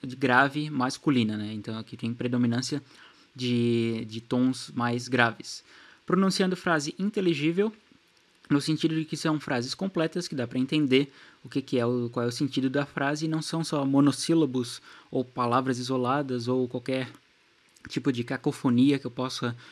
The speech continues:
ficar falando ass-, é, assim, né, individualmente, mas então são frases completas com um sentido aí, é, formado, um sentido fechado. É, são breves, no caso, não, não, não é interessante que sejam muito longas pra não ter,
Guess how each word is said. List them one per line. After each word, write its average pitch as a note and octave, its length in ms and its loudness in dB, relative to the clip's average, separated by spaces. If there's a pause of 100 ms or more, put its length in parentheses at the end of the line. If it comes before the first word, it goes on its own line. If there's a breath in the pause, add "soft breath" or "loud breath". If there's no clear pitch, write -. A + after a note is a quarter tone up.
(180 loud breath)
ficar B2+ 220 -4
falando B2+ 420 2
ass-, A#2+ 180 -6
é, A2+ 720 -8
assim, A#2 240 2
né, A2 180 0
individualmente, A#2 760 -2
mas B2+ 120 0
então C3 260 -4
são B2+ 200 -4
frases A#2+ 360 -6
completas D3+ 640 -4 (340 loud breath)
com E3 100 0
um D3+ 60 0
sentido D3 500 0
aí, C3 260 2 (260 loud breath)
é, B2 140 -4
formado, A#2+ 800 -2
um A#2 40 -8
sentido A#2+ 580 -4 (160 loud breath)
fechado. - 520 -2 (540 loud breath)
É, A#2+ 360 2
são F#3 200 -2
breves, D#3 320 0
no D3+ 100 2
caso, B2 220 0
não, C3 160 2
não, B2 320 -2
não A2+ 460 -4
é - 20 0
interessante B2+ 380 0
que - 60 -12
sejam B2+ 220 -2
muito C#3 240 2
longas B2+ 300 2
pra C3 120 -6
não B2 140 2
ter, A#2+ 340 0